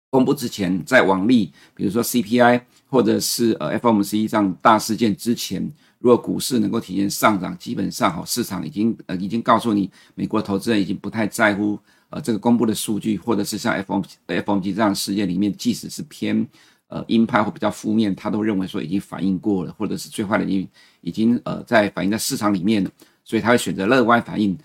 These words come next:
所以通常公布出来的数据跟，呃，F O M C的结果，市场都会用乐观的角度来反应。那么我们看到了美国时间的礼拜五跟礼拜一，哈，有了这样的一个状况反应。呃，所以，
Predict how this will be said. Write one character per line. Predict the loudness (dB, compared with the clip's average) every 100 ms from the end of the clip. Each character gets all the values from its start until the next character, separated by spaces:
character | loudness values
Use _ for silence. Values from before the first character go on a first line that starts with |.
| _
所 | -2 0
以 |
通 | 4 4 4
常 | 4 4 4
公 | 0 -2
布 | 0
出 | 2
来 |
的 | 0
数 | 0 -2
据 | 2 2 2 2
跟， | 4 4 2 -4
呃 | -14 -10
，F | -4 -2
O |
M | 0
C | -2
的 | -4
结 | -2 -4
果， | -4 -8
市 | -6 -6
场 | -6 -6
都 | -4
会 | -2
用 | 0
乐 | -2
观 | 0 0
的 |
角 | -2 -6
度 | -8
来 | -8
反 | -8 -8 -4
应。 | -2 -4 _ -20 _ 0
那 |
么 | 6 6
我 |
们 | 6
看 | 4 6 8
到 | 10 10
了 | 8 4 -2 _ _ _ _ _ _ _ _
美 | -4
国 | 0
时 | 4
间 | 6
的 | 6
礼 | 4 4
拜 | 2
五 | 2 -2 -4
跟 | -2 0 0 -2
礼 | -6
拜 | 0 2 2
一， | -2 -4 -6
哈， | -10 -14
有 | -10
了 | -10
这 | -2 0
样 |
的 | 0
一 |
个 | -2
状 | -2 -2
况 | -2 -6
反 | -4 -2
应。 | -2 -4 _ _ _
呃， | -12 -12
所 | -2
以， | 0 0